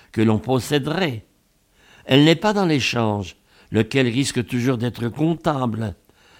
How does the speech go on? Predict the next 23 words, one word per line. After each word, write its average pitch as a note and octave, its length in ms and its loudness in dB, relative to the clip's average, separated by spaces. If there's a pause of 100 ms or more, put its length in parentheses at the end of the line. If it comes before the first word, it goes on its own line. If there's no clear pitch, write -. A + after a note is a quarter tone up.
(140)
Là C3+ 160 2
où C#3+ 100 6
l'on C3 240 6
compte, C#3+ 440 -2
il A2 100 2
ne G2 60 0
peut A#2+ 140 0 (100)
y A#2 100 -2
avoir A2+ 560 -2
d'amour. A#2 640 0 (560)
L'amour D#3+ 640 2 (300)
est B2 120 -2
dans C3+ 140 0
une B2+ 240 2
qualité F#3 800 0
de C#3 160 2
l'être C3+ 560 0
qui C3+ 180 -2
est B2+ 80 6
vie A#2+ 520 -2 (500)
et A2 160 0
qui, D#3 420 -2
partant, A#2+ 640 -4